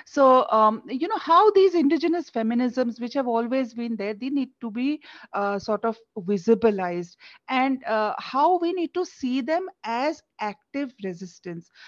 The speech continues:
Once we do that, we realize that we women in our part of the world are also not without agency. If you see only the overt resistance over the public spaces,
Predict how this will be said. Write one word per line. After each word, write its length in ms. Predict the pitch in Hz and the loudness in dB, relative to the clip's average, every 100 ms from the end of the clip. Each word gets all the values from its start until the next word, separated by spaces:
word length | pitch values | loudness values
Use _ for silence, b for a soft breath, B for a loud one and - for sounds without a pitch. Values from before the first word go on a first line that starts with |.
| B - | B -6
Once 380 | 233 370 427 | -2 -2 -2
we 100 | 370 | -4
do 200 | 311 269 | -4 -4
that, 260 | 233 247 254 | -2 -2 -2
we 220 | 247 277 | -6 -6
realize 560 | 311 226 208 202 220 226 | -2 -4 -4 -6 -6 -8
that 240 | 208 208 220 | -8 -8 -10
we 400 | 214 208 240 254 - | -14 -12 -10 -10 -12
women 420 | 214 226 254 294 - | -10 -4 -4 -4 -6
in 120 | 233 | -10
our 180 | 208 226 254 | -8 -8 -6
part 220 | 254 254 | -8 -8
of 100 | 226 | -10
the 100 | 233 | -6
world 220 | 214 233 | -6 -4
are 120 | 226 | -4
also 320 | 214 202 - | -4 -6 -8
not 400 | 302 226 196 226 | -6 -4 -4 -4
without 480 | 226 196 185 214 269 - | -6 -8 -6 -6 -8 -10
agency. 640 | 196 175 185 175 - - - B B B | -10 -8 -8 -10 -12 -16 -16 B B B
If 160 | 269 320 | -4 0
you 100 | 349 | -2
see 300 | - 330 339 - | 0 -2 -2 -2
only 320 | 254 277 311 | 0 0 0
the 180 | 294 - - | 0 0 2
overt 460 | 220 220 277 311 254 | 2 4 4 4 4
resistance 600 | 220 240 233 269 269 269 - | 0 -2 -6 -4 -4 -4 2
over 340 | 220 220 247 | 2 4 2
the 300 | 220 233 226 - | 0 -2 -2 -2
public 440 | 185 175 226 226 | -4 -2 -6 -6
spaces, 640 | - 349 415 392 247 233 | -10 -2 -2 0 0 0